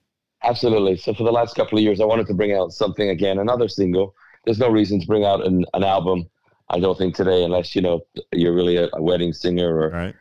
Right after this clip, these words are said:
Speaker 1: you're up on the wedding stage every night. So to me, it was just about music that talks to me. And as you know, this is my, as I tell everyone, my serious hobby. Um, that's really, you know, a second, second job for me.
Speaker 2: Yep.
Speaker 1: Um, and, um, but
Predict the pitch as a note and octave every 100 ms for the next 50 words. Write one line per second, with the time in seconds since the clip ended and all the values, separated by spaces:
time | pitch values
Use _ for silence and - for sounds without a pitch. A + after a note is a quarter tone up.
0 | - F2 F#2 - F2 F2 F2 E2+ F#2 D#2+
1 | F2 E2 E2 G2 - B2+ A2 B2+ B2 G#2
2 | G#2+ - F#2+ G#2 G2 - _ _ _ -
3 | G#2 F#2+ F2 F2+ G2+ E2+ - F#2 F#2 F2
4 | E2+ F2+ F#2 F2+ F2 F2+ E2 F2 F2 -
5 | _ _ - F2 F#2+ - G2+ G2 F#2 F2+
6 | F2+ F2+ - G2+ F#2+ - F#2+ F2 F2 -
7 | _ _ _ - - G2 F#2 F#2 F2 E2
8 | F2 - F#2+ F2+ F2+ G#2+ F2 D#2+ - -
9 | - - - F2 - - - - F#2+ F#2
10 | E2 F#2 E2+ F2 F2 - - F#2+ F2 F#2
11 | F#2 F2+ F#2 F2+ - _ - F#2+ F#2+ G2
12 | G2 F#2 G2+ G2+ G2 F2 G2